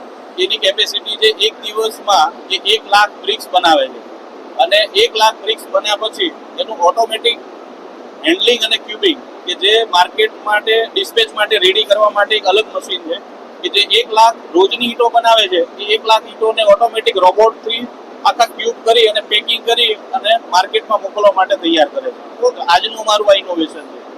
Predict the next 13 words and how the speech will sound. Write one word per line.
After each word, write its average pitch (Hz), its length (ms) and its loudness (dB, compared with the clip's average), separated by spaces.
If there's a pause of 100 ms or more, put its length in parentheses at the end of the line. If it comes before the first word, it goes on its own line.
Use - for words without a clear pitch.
(340)
જે - 80 -10
અમે - 80 0
પ્રેઝન્ટ 175 400 0
કરીએ 147 180 -4
છીએ. - 200 -14
રેઓમેકનું 220 1000 -2
આજ 196 140 4
સુધીના 214 800 0 (360)
ચારસો 190 300 4
પચાસ 208 480 2
પ્લસ 190 300 0
આપણે 190 220 4
મશીનો 196 600 2